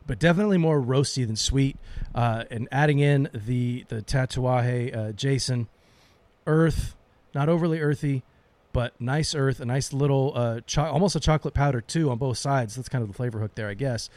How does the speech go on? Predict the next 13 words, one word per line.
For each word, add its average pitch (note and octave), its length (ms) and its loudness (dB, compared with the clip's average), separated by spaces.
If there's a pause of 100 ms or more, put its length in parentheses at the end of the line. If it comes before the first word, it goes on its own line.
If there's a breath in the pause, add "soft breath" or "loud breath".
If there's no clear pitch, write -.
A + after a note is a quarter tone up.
(300 loud breath)
Uh, B2+ 240 0
I D3 140 4
went D#3 280 4 (260)
more C#3+ 300 2
for C3 140 -4
the G#2 80 -4
spice C#3 540 2
to B2+ 100 -4
this. C3+ 220 0
It's B2+ 60 -8
got B2 140 -4
that A#2+ 180 -10
heavy, C3+ 500 2